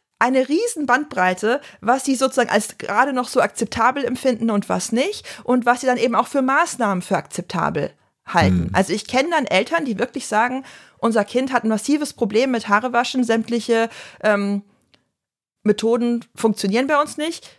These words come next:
Speaker 1: wir lassen das jetzt. Wir gehen ab und zu mal ins Schwimmbad, äh, dadurch ist es sozusagen dann mal im Wasser und ansonsten, unser Kind wäscht nicht seine Haare, ist okay.“ Und es gibt andere Eltern, die sagen,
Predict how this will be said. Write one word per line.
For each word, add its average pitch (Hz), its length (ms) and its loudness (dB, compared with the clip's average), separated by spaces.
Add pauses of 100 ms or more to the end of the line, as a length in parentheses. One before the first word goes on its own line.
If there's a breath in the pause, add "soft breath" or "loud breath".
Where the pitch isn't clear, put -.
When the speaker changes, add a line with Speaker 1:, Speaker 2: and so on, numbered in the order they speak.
(160)
Speaker 1:
wir 240 160 2
lassen 262 300 -2
das - 180 -8
jetzt. - 320 -10 (200)
Wir 190 120 -2
gehen 220 240 2 (460)
ab 226 140 2
und 233 120 0
zu 233 120 -4
mal 202 120 4
ins 180 120 -2
Schwimmbad, 330 580 0 (540 soft breath)
äh, 226 380 2 (180)
dadurch 233 460 2
ist 226 200 2
es 226 100 -6
sozusagen 220 320 2
dann 214 140 4
mal 220 100 2
im 196 140 -4
Wasser 277 280 2
und 240 80 0
ansonsten, 233 600 -2 (300 soft breath)
unser 262 160 2
Kind 330 180 -2
wäscht 339 240 -2
nicht 196 180 -2
seine 175 240 -2
Haare, 185 300 -6
ist 196 160 0
okay.“ 269 320 0 (520 loud breath)
Und 254 200 2
es 254 120 -4
gibt - 240 -4
andere 302 380 2
Eltern, 269 580 0 (400 soft breath)
die 254 140 2
sagen, 247 540 0